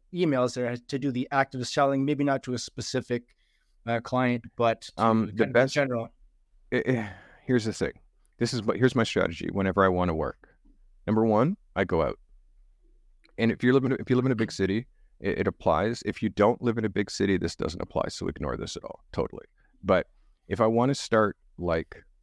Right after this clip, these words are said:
Speaker 2: actively being on people's radar and doing work, I'll start going out. I'll start going to events. I'll s-, I'll show up at a gallery show.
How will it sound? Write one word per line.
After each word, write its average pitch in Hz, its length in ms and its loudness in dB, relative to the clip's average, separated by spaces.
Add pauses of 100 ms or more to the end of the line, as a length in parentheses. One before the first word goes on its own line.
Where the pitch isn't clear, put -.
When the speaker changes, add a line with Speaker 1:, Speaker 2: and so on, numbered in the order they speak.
(540)
Speaker 2:
actively 92 760 -2 (960)
being 95 200 2
on 92 120 0
people's 98 360 -2
radar 104 480 0 (180)
and 90 200 -4 (260)
doing 98 240 0
work, 107 300 0 (280)
I'll 98 80 2
start - 280 -2
going 85 240 -4
out. - 140 -10 (180)
I'll 98 80 0
start 104 240 -2
going 92 200 2
to 85 120 -2
events. 78 680 -6
I'll - 60 -4
s-, - 220 -8
I'll 95 100 0
show - 400 0
up 90 140 0
at - 80 -2
a 78 40 -2
gallery 78 420 -4
show. 113 420 -2